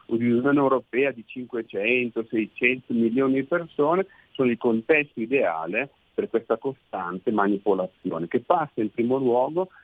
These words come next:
dalla definizione dell'agenda, come dicevi tu. Eh, che sia il femminicidio, che sia L G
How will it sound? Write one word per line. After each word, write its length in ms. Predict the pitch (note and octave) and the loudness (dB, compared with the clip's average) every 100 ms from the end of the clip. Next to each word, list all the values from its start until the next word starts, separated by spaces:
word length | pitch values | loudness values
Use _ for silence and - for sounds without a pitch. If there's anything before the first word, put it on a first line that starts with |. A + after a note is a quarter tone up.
| _ | _
dalla 500 | - F#2 A#2 C3 A2+ | -20 -2 0 0 -2
definizione 760 | F#2+ G2+ - C3 C3+ - B2 C#3 | -6 -10 -12 -10 -10 -8 -4 -2
dell'agenda, 840 | B2 E2+ - G#2+ A2+ F2 D2+ - - | -2 -4 -2 0 0 0 -8 -14 -6
come 160 | G2 | -4
dicevi 380 | F#2 - G2 F#2 | -4 -4 -4 -4
tu. 280 | - C3 F2+ - - - - _ | 0 0 0 -4 -16 -20 -20 _
Eh, 800 | - G#2 G2+ G2+ G2 F#2+ F2+ E2 - _ - | -4 -2 0 2 2 0 -4 -8 -14 _ -4
che 160 | G#2+ - | -4 0
sia 140 | C#3+ C3+ | 0 0
il 300 | B2+ - - | -2 -18 -10
femminicidio, 1200 | B2+ A#2+ B2 A#2 A#2 - F#2+ F2+ F2 F2 F2+ F2+ | -4 -2 0 0 -4 -4 -4 -2 -4 -2 -2 -2
che 160 | - G2 - | -2 -8 -8
sia 440 | C3 C3+ C3 B2 - _ - | -4 0 2 0 -4 _ -18
L 200 | - A2+ | -10 -8
G 300 | A#2 A2 A2+ | -8 -8 -12